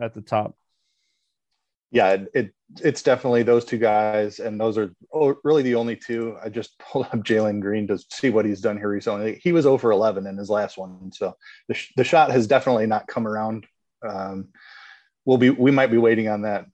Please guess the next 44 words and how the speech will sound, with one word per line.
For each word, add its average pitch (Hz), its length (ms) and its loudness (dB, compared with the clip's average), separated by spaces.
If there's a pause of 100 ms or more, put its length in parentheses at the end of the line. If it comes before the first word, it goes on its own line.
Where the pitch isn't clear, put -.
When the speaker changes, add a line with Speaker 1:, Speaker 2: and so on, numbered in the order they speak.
(120)
Speaker 2:
uh, 98 160 -6
the 107 140 -2
rest 104 240 0
of 104 60 -6
the 98 80 -6
season. 92 680 -6
But 98 160 -6 (100)
I 120 80 0
do 151 160 4
have 143 160 6
interest 120 300 0
in 110 100 0
Wood. 104 360 0 (120)
Um, 98 280 -4 (140)
you 107 140 -16
mentioned 107 300 -6
eight, 117 320 -2
eight 123 220 2
K. 113 380 0
He, 110 180 -2
he's 120 260 -4
shown 113 220 -2
a - 40 -6
fifty-point 101 480 -6
ceiling, 98 380 -8
so 95 260 -6 (360)
no 131 120 2
problem, 123 540 2 (140)
um, 101 440 -8 (300)
with 117 200 0
that 110 180 2
price 110 400 0
in 104 200 -6
this - 380 -10 (480)
fast-paced 107 520 -2
game. 104 500 -8 (280)
And 110 200 -4
Porter 120 240 4
Junior 107 300 0
is 95 120 -8
the 101 100 0
other 101 140 0
one. 98 240 -6 (280)
Um, 90 400 -10